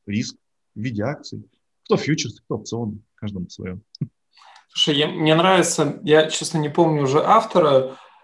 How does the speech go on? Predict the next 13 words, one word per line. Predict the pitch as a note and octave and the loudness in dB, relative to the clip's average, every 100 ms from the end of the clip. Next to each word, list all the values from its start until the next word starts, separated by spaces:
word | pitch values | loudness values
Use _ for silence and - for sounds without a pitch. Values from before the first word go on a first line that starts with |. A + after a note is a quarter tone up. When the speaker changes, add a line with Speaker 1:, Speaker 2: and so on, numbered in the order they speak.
| _ | _
Speaker 2:
э, | C#3+ C3+ C3+ | 2 6 6
книги | C3 E3+ G#3+ F#3 D#3+ C#3 C3+ - | 4 2 2 4 4 4 0 -4
и | - C#3 C3+ C3 C#3 | -8 -4 -2 0 -2
вот | - C3 | -4 -4
этой | C#3 C3 | -4 -2
рекомендации, | C3 - C3+ C3+ C3+ C3 C3 C3+ - - _ | -2 -2 -6 -2 0 0 -2 -8 -8 -10 _
но | C#3+ C3 C3 C3+ C3+ | -10 -6 -2 0 0
она, | - B2 C#3 F3 F3 - - - | 0 -2 0 2 2 -2 -12 -12
э, | C#3 C3 | -6 -2
звучит | B2+ C3 C3+ D#3 - | -2 -4 -8 -10 -8
примерно | D3+ D3 C#3+ | -4 -4 -4
следующим | - C#3+ C#3 - F3+ | -2 -2 -4 -4 -4
образом, | B3+ A#3+ D#3+ C3+ - | -2 0 0 -2 -6